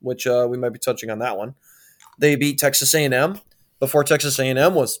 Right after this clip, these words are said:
kind of in free fall. Another one that we could touch on. Now I'm looking, I'm looking through some of their wins, and they have beaten a lot of teams who seem to be headed towards kind of a free fall or in the trending down category.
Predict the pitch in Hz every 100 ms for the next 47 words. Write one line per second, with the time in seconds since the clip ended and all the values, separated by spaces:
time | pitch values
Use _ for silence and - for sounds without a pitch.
0 | _ 113 104 104 - 113 110 117 143 151
1 | - 120 135 117 110 107 107 113 120 104
2 | 101 139 _ _ _ _ _ _ _ _
3 | _ _ _ _ _ _ _ _ - 202
4 | 285 285 269 220 202 233 233 226 226 214
5 | 185 156 156 156 131 135 147 147 170 170
6 | 151 147 131 127 135 135 135 135 131 -
7 | 139 135 135 117 120 123 - 123 117 123
8 | 120 107 - 127 131 131 143 135 120 113
9 | - 135 120 139 135 123 107 98 127 143
10 | 139 147 165 208